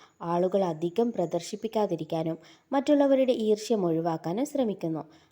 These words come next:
ഇത് സമൂഹത്തെ ഐക്യത്തിലേക്ക് നയിക്കുന്നു. കുഞ്ഞുങ്ങളെ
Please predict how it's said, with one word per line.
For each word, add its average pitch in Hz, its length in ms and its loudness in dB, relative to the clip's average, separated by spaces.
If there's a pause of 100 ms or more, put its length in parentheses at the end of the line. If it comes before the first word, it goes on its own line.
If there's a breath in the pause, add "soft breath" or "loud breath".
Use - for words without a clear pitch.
(200)
ഇത് 170 140 2 (260)
സമൂഹത്തെ 170 480 -4 (160)
ഐക്യത്തിലേക്ക് 175 580 -2
നയിക്കുന്നു. 156 440 -4 (1120)
കുഞ്ഞുങ്ങളെ 294 480 4